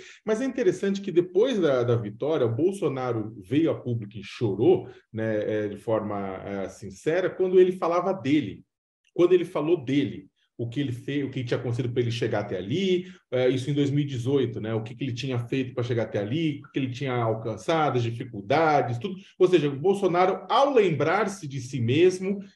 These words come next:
ele chorou. Só que, e Lula chorou ao lembrar-se de fome, ao lembrar-se de terceiros.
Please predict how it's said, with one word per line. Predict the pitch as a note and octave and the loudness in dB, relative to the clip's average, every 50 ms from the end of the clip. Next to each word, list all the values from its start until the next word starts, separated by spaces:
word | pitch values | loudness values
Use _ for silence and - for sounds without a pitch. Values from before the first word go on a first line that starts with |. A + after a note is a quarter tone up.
| _ _ | _ _
ele | C#3+ C#3+ D3 C#3+ | 2 2 2 2
chorou. | - - - D#3+ C#3+ G#2+ E2+ - - - _ _ _ _ _ _ - - _ | 2 0 2 2 2 2 0 -4 -8 -14 _ _ _ _ _ _ -20 -20 _
Só | - F#3+ F#3 | 0 2 2
que, | F#3 G3 G#3 | 2 0 -2
e | G#3+ G#3 | -2 0
Lula | G#3+ G3+ A#3+ D4+ F4+ D4+ F#3 A#2+ G2+ F#2+ - - | 0 2 6 8 8 8 6 4 2 0 -4 -10
chorou | - - - G3+ G3 F3+ F#3+ G#3 A#3 A3+ | -6 2 4 6 8 8 8 6 6 6
ao | G#3+ | 4
lembrar-se | G#3+ G#3+ G3+ G3 F#3 F3+ F3+ F3+ - D#3+ | 2 2 2 2 2 2 2 0 -2 -8
de | E3 G3 | -12 -12
fome, | G3 - F#3 D#3+ C#3 B2 A#2+ A#2+ A#2+ A#2+ - | -8 -4 -2 0 0 0 0 0 -2 -2 -4
ao | B2+ B2+ | -2 0
lembrar-se | B2 A#2+ A#2+ A#2+ A#2 A#2 A#2 - | 0 2 2 2 2 2 0 -2
de | A#2+ A#2 | -4 -4
terceiros. | A#2 - C3+ C3+ C3+ - - A2+ G#2 F#2+ - - - | -2 -2 -2 -4 -4 -2 -2 -2 -2 -4 -6 -12 -20